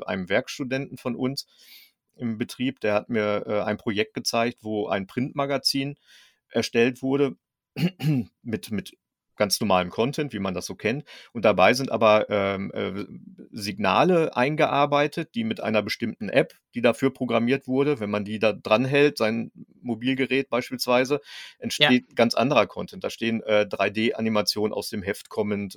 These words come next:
Speaker 1: äh, es entstehen, äh, oder Filmsequenzen dazu oder irgendwie sowas, was natürlich ein komplett geiles Erlebnis irgendwo ist, ne? Das heißt also,
Speaker 2: Mhm.
Speaker 1: du sitzt in der Bahn. Ich denke mal, da geht die Zukunft auch, und das sind jetzt nur mal so am Rande irgendwie, aber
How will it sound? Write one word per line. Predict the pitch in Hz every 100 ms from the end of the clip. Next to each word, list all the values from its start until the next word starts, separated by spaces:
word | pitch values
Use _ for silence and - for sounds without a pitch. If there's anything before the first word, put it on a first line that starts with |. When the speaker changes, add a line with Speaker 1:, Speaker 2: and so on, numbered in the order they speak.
| -
Speaker 1:
äh, | 101 101 101
es | - -
entstehen, | 110 - 110 104
äh, | -
oder | 104 123 110
Filmsequenzen | - 117 120 120 - 107 104 107 120 110
dazu | 107 - 120 113 113
oder | 107 104
irgendwie | 113 113 110
sowas, | 101 110 117 - - - -
was | 101 -
natürlich | 113 113 110
ein | 120
komplett | - 95 107 -
geiles | 104 104 101
Erlebnis | 95 101 175 156 143
irgendwo | - - - - -
ist, | - -
ne? | 104 113
Das | 107
heißt | 101 104 196
also, | 180
Speaker 2:
Mhm. | 151
Speaker 1:
du | 104
sitzt | 104 -
in | 120
der | 107
Bahn. | 92 92 107 143 - - -
Ich | -
denke | 120 120
mal, | 123 107
da | 104
geht | 98 -
die | 98
Zukunft | - - 95 -
auch, | 107
und | 117
das | -
sind | 92 92
jetzt | 80 92
nur | 92
mal | 101
so | 90
am | 87 85
Rande | 98 135
irgendwie, | 95 92 98
aber | 107